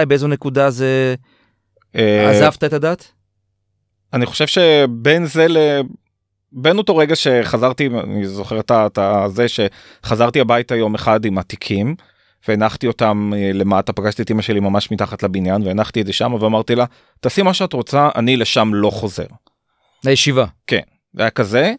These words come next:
Speaker 1: לא היה
Speaker 2: הנח-
Speaker 1: שם משהו יוצא דופן, לא קרה שם איזה, או שכן קרה משהו ש-,
Speaker 2: לא.
Speaker 1: לא קרה.
Speaker 2: לא, הגע-, הגעתי למין, אה, נקודה שהבנתי שאני מבזבז את הזמן שלי, שאני לא מעוניין
Speaker 1: ואתה
Speaker 2: יותר.
Speaker 1: מצטיין, כן? זה התלמיד המצטיין, זה הח-, החוכם, זה הבחור החכם.
Speaker 2: אה,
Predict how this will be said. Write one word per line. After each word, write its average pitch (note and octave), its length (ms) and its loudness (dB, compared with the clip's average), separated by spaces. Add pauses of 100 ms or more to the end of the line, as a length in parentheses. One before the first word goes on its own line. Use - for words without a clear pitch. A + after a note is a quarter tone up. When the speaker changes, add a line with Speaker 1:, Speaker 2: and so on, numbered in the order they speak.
(420)
Speaker 1:
לא D#3 140 4
היה A3+ 100 6
Speaker 2:
הנח- G#3 80 2
Speaker 1:
שם E3 160 -2
משהו D3+ 220 -2
יוצא C#3 240 0
דופן, C3 300 0
לא D#3 80 0
קרה D#3+ 220 2
שם C3 200 -2
איזה, A2+ 200 -4
או A2+ 100 -2
שכן C#3 340 -4
קרה A2+ 240 -2
משהו G#2 320 -6
ש-, - 120 -8
Speaker 2:
לא. A2 200 4 (320)
Speaker 1:
לא G#3 80 4
קרה. F#3+ 200 2 (240)
Speaker 2:
לא, F#3+ 160 4
הגע-, F#3+ 260 2
הגעתי A#3+ 340 0
למין, A3 300 2
אה, A3 160 4
נקודה C3+ 520 0
שהבנתי D3+ 460 0
שאני D3 200 0
מבזבז A#2+ 460 0
את B2+ 80 -14
הזמן A#2+ 340 -4
שלי, G2+ 260 -8 (400)
שאני B2+ 260 2
לא A2+ 160 2
מעוניין C3+ 520 0
Speaker 1:
ואתה G2 120 -2
Speaker 2:
יותר. - 180 2
Speaker 1:
מצטיין, E3 560 0
כן? D3+ 300 -2
זה B2 100 0
התלמיד C#3+ 300 0
המצטיין, D#3+ 520 0
זה A#2 200 0
הח-, G#2+ 120 -6 (320)
החוכם, B2 580 0
זה A#2+ 220 0
הבחור A#2+ 440 2
החכם. D#3 420 0 (580)
Speaker 2:
אה, C3 100 2